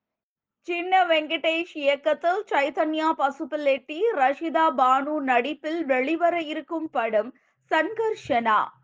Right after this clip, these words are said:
படத்தின் ஃபர்ஸ்ட் லுக் மோஷன் போஸ்டர் படக்குழு வெளியிட்டுள்ளது. தற்பொழுது இணையத்தில் வைரலாகி வருகிறது. பி ஜி மோகன், எல் ஆர் சுந்தரபாண்டி இயக்கத்தில் அஜ்மல் அமீர், சத்யராஜ்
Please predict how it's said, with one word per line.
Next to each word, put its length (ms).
படத்தின் 640
ஃபர்ஸ்ட் 400
லுக் 300
மோஷன் 520
போஸ்டர் 560
படக்குழு 720
வெளியிட்டுள்ளது. 840
தற்பொழுது 640
இணையத்தில் 680
வைரலாகி 760
வருகிறது. 880
பி 260
ஜி 300
மோகன், 640
எல் 340
ஆர் 260
சுந்தரபாண்டி 640
இயக்கத்தில் 840
அஜ்மல் 680
அமீர், 420
சத்யராஜ் 600